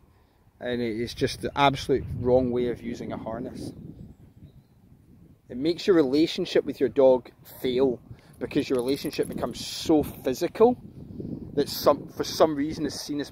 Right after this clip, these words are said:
positive. And because you're willing to, you have to be physical, um, times because that's their language, and you have to,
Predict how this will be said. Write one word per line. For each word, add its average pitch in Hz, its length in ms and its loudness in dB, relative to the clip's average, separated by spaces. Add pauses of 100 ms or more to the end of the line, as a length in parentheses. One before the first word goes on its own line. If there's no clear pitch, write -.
positive. 190 640 -2 (1120)
And 147 120 -8
because 180 300 0
you're 180 100 6
willing 165 340 8
to, - 80 -2 (120)
you 208 80 6
have 330 220 2
to 185 80 -6
be 247 120 2
physical, 160 580 2 (640)
um, 135 360 2 (440)
times 147 280 2
because 147 360 -4
that's 143 240 2
their 135 120 2
language, 143 460 2
and 131 100 -2
you 127 60 -4
have 139 100 2
to, - 80 -20